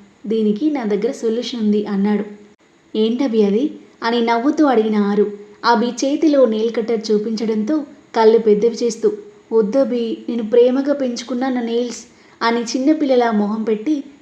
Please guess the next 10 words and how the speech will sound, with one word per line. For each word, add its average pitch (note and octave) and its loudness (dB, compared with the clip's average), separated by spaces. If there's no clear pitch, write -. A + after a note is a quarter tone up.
చేతులు A#3+ 6
వెనక్కి G#3 -2
పెట్టుకుంది. A3 -2
"ఏం G#3+ 8
పర్లేదు, G#3 0
నెయిల్స్ A#3 -2
కట్ A3+ -6
చేస్తే A3 -2
మళ్ళీ G#3+ 0
పెరుగుతాయి, G#3+ 0